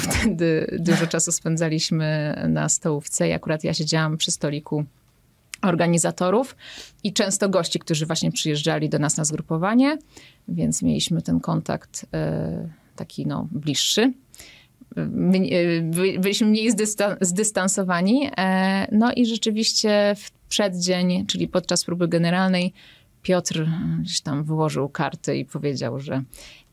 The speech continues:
m, znaczy powiedział dużo pięknych słów, ale mos-, jakby zawsze to pow-,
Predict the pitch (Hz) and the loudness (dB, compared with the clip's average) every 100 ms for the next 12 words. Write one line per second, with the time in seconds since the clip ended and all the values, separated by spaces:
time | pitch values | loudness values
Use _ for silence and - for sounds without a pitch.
0 | _ _ - _ - - 170 175 180 180 | _ _ -20 _ -20 -10 0 0 2 -2
1 | 165 185 180 175 170 165 180 175 180 170 | -2 0 2 2 2 2 2 2 2 2
2 | 165 - 247 226 190 180 175 180 175 - | 2 2 2 2 2 2 2 2 2 0
3 | 185 165 185 185 170 170 165 - 190 | -2 0 -2 0 0 2 0 -2 -6